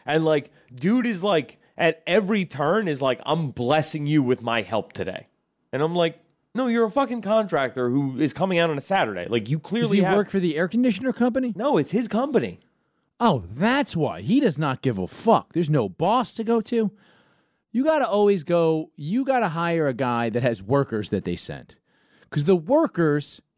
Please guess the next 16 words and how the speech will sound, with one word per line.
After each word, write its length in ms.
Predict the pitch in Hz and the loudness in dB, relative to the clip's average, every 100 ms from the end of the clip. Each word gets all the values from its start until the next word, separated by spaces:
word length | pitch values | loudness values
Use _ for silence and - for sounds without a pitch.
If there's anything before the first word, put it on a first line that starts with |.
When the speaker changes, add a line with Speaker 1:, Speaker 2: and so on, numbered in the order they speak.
| _ _ | _ _
Speaker 2:
can 220 | - 175 | 0 2
get 200 | 151 - | 2 0
fired. 580 | - - 113 71 - - _ _ _ - | -2 -2 -2 -2 -14 -20 _ _ _ 0
Speaker 1:
Right, 320 | 214 - - | 0 0 -4
so 160 | - | -2
that's 260 | 160 170 190 | 0 0 0
my 120 | 180 | -4
problem, 360 | 151 147 92 69 | -2 -2 -4 -4
right? 220 | 117 135 - _ _ - - | -2 -2 -4 _ _ -20 -6
So 120 | 139 | 0
this 220 | 175 220 | 2 0
guy 160 | 220 202 | 0 -2
had 100 | 165 | -2
to 40 | |
come 240 | - 156 123 | -2 -2 0
out, 240 | 80 - | -4 -8